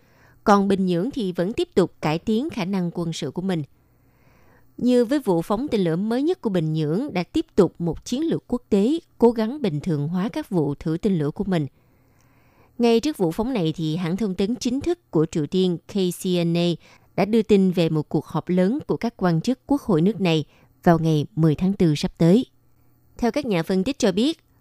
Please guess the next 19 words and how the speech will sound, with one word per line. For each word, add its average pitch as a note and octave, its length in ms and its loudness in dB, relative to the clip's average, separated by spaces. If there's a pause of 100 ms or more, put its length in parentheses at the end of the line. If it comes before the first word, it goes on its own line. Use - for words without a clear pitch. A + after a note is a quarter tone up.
cuộc G3+ 180 0
họp G3 200 -2 (100)
vào F3 240 2
ngày E3+ 180 0
mười E3+ 180 0
tháng C4+ 180 -4
tư A3 300 2
sẽ - 200 -2
liên G#3 220 -2
quan F3+ 280 0
đến F3 260 -2
việc F3 200 -2
tập - 140 -4
hợp F3+ 260 -4
gần D#3+ 380 -2
bảy D3+ 280 -2
trăm F3 220 -2
quan D#3+ 240 -2
chức C#4+ 220 -4